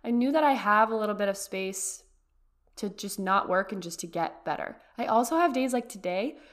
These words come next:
where I feel this surge of inspiration and this surge of motivation. And I've recorded, like, four podcast episodes, and I've created graphics to go with each one of them, and I've scheduled out posts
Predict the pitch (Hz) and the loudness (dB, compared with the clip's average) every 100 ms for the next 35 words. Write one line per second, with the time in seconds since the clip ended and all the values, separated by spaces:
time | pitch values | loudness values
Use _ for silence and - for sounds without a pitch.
0 | _ 208 202 208 - 214 214 226 214 - | _ 0 2 0 -4 -2 0 2 0 -2
1 | 190 202 220 - 202 - 185 180 196 262 | -2 -2 -2 -2 -4 -2 0 0 0 2
2 | 285 262 247 233 - 196 208 233 196 170 | 4 4 4 2 -2 -2 -2 -4 -4 -2
3 | 185 185 175 - 277 320 330 - _ _ | -2 -2 -4 -2 0 0 -2 -10 _ _
4 | _ 202 214 214 226 - 226 240 233 226 | _ -2 0 -2 -6 -4 -2 -2 -4 -6
5 | - 214 208 185 180 - 226 - 247 247 | -4 -4 -2 -2 -2 0 -2 -2 -4 -2
6 | - 247 247 247 - 202 190 190 - - | -2 0 2 0 -2 -2 -2 -4 -8 -10
7 | 190 180 180 208 226 226 220 - 208 196 | -6 -6 2 6 6 4 -6 -6 -2 0
8 | 180 - 175 - 226 247 233 240 226 226 | 0 -4 -10 -4 0 0 4 6 8 6
9 | 226 196 180 - - 190 185 185 170 - | 4 -2 -6 -8 -4 -4 -2 -2 -2 -2
10 | - 233 240 233 - - | -2 0 0 -4 -16 -18